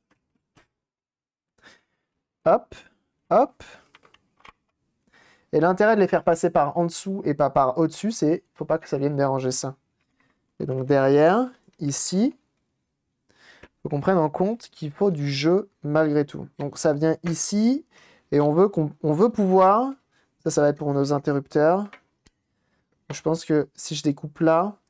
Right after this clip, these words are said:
ça devrait être pas mal parce que ça me permet d'avoir du jeu au niveau de mon capot. Je peux le sortir.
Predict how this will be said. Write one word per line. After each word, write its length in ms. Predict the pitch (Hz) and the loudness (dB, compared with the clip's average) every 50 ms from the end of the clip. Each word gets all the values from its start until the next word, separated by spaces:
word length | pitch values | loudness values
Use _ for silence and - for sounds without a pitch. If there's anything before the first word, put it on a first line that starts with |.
| _ _ _ _ | _ _ _ _
ça 220 | - - - 143 | -14 -4 -4 0
devrait 220 | 135 143 135 143 143 | 0 2 2 2 0
être 100 | 139 - | 0 0
pas 160 | - 165 160 | 2 2 2
mal 200 | 160 170 185 196 | 4 2 2 2
parce 140 | 185 147 - | 0 -2 -2
que 80 | 156 | -2
ça 140 | 143 - 151 | 0 0 0
me 60 | 143 | 2
permet 340 | 143 160 151 156 160 175 180 | 2 0 2 2 2 2 2
d'avoir 300 | 165 135 135 147 147 147 | 2 2 2 2 0 0
du 200 | 139 143 143 147 | 0 -2 -4 -2
jeu 300 | 143 151 165 175 185 185 _ - - - _ _ _ _ _ - | 0 2 2 2 2 0 _ -18 -20 -20 _ _ _ _ _ 0
au 120 | 151 147 | 0 0
niveau 280 | 147 147 143 143 156 165 | 0 0 -2 0 0 0
de 80 | 151 | 0
mon 140 | 147 139 139 | 0 -4 -2
capot. 340 | - 156 139 - 175 214 269 | 0 0 0 2 2 0 0
Je 100 | - - | 0 -2
peux 120 | - 139 | -2 0
le 100 | 120 123 | 0 0
sortir. 580 | 127 - - 135 - - - 202 - - - | -2 0 -2 -4 -4 -4 -4 -4 -4 -6 -8